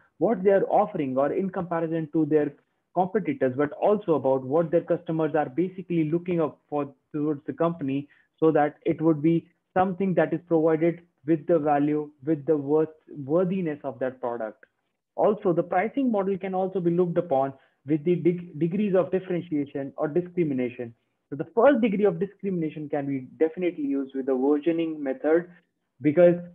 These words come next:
they have been providing basic, pro, and advanced version to the companies, which itself is a good strategy, so that the companies which may be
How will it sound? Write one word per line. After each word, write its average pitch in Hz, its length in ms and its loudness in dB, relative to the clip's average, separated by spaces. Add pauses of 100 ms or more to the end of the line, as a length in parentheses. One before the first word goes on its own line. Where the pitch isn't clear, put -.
(160)
they 170 80 4
have 180 240 2
been 170 120 0
providing 175 460 2
basic, 202 480 0
pro, 170 220 4
and 151 120 2
advanced 151 460 -2
version 156 340 -4
to 147 60 -12
the 135 120 -12
companies, 143 520 -6
which 160 160 -6
itself 185 420 -4
is 143 100 -8
a 139 40 -8
good 180 340 -2
strategy, 143 640 -6 (220)
so 165 140 2
that 165 340 0 (260)
the 165 80 0
companies 190 560 -4
which 151 120 -4
may 160 140 -2
be 151 180 -2